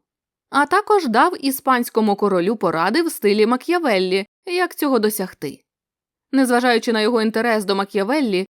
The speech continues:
книжка містила ідеї, що суперечили його власним. Іспанська монархія насправді була хитрістю,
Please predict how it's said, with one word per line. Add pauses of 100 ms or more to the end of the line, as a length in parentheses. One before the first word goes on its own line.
книжка
містила
ідеї,
що
суперечили
його
власним. (400)
Іспанська
монархія
насправді
була
хитрістю,